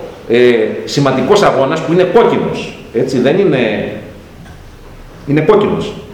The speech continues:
φτιάχνει τη διαδική εξουσία, τη φτιάχνει πραγματικά σε πολλά σημεία σου. Και που μπορεί να την επεκτείνεις και ακόμη και στο αρχιπέλαγο των Φιλιππίνων, με μια έννοια. Πρόσφατα συλλάβουν τον Γενικό Γραμματέα του K K Φιλιππίνων, όπως και ένα βασικό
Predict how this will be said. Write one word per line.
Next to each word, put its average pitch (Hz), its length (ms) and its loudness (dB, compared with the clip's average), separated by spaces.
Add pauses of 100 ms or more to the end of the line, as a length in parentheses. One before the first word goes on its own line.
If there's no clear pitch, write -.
(120)
φτιάχνει 214 460 2
τη 151 120 0
διαδική 139 400 2
εξουσία, 110 400 -2
τη - 120 -4
φτιάχνει - 340 0
πραγματικά 113 800 0 (180)
σε - 120 -4
πολλά 139 240 2
σημεία 90 340 -4
σου. - 100 -12 (880)
Και 170 100 0
που 165 120 2
μπορεί 151 200 4
να 180 100 4
την 175 100 0
επεκτείνεις 165 320 0
και 175 80 0
ακόμη 180 220 0
και 180 100 0
στο 165 120 0
αρχιπέλαγο 175 460 2
των - 100 -2
Φιλιππίνων, 165 480 0 (100)
με 101 120 -4
μια 107 120 0
έννοια. 90 240 -4 (640)
Πρόσφατα 135 340 2
συλλάβουν 131 380 2
τον 123 100 2
Γενικό 113 240 0
Γραμματέα 131 360 2
του - 140 -2
K - 80 2
K 139 360 0
Φιλιππίνων, 131 400 0 (200)
όπως 127 300 -2 (140)
και 156 80 0
ένα 143 120 4
βασικό 123 680 0